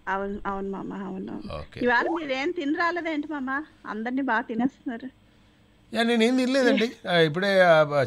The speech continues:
Speaker 2: చేపల పులుసు అది ఇది అని చెప్పేసి అంటున్నారు, కడుపు నిండిపోయింది, ఇంకేం కావాలి నాకు?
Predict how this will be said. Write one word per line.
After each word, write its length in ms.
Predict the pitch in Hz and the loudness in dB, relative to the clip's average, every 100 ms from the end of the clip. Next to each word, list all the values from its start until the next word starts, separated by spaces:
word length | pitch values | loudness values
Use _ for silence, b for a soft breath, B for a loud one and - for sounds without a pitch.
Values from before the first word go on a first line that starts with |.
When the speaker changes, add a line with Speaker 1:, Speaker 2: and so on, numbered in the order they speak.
| 160 | 2
Speaker 2:
చేపల 200 | 151 170 | 0 -2
పులుసు 260 | 175 165 | -2 -2
అది 180 | 175 156 | 0 0
ఇది 100 | 165 | 0
అని 120 | 156 | -2
చెప్పేసి 280 | 151 165 156 | -2 -4 -4
అంటున్నారు, 280 | 143 147 139 | -2 -2 -2
కడుపు 200 | 127 139 | -2 -2
నిండిపోయింది, 400 | 151 131 120 101 | -4 -4 -4 -4
ఇంకేం 260 | 107 123 | -4 -4
కావాలి 260 | 143 143 147 | -4 -4 -6
నాకు? 320 | 151 151 226 | -8 -12 -20